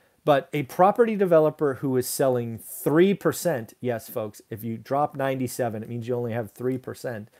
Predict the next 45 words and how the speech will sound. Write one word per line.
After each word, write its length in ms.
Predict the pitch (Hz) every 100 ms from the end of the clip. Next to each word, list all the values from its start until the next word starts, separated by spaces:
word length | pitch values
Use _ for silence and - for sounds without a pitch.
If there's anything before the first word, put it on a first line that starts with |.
| _ _ _
Uh, 180 | - 107
they 180 | - 139
won't 180 | 156 143
be 100 | 143
able 140 | 127
to 60 | 127
make 200 | 120 104
payroll 380 | 143 143 120 98
pretty 220 | - 95
soon, 220 | - 101
right? 220 | 107 110 104 _ -
The 120 | 113
cash 360 | - 127 117
burn 380 | - 117 110 107
is 320 | 104 98 92 -
insane. 560 | - 92 90 - 95 98 _ _ _ _ _ - - _ _ _ _ _ _ -
Uh, 160 | 151
September 460 | 147 202 202 220 214
home 180 | 208 214
sales, 340 | - 214 196
did 180 | 202 190
some 140 | -
more 180 | 180 190
information 480 | 190 185 190 185 190
on 200 | 180 175
this. 340 | 202 185 -
S-, 80 | 190
September 440 | - 165 - 190 175
home 200 | 180 175
sales 320 | - 180 165
actually 400 | - 185 - 226
came 260 | 202 196 185
in 80 | 190
at 160 | 165
six 300 | - - 196
point 320 | - 202 190 -
two 300 | - 190 190
nine 440 | 180 180 175 160
million 460 | 160 180 185 185 175
sales. 440 | - 180 180 170
That's 200 | 151 - - _
up, 300 | - 180 - - _ _ _ _ _
up 220 | 156 170 -
from 180 | 185
August, 480 | 170 165 170 165 -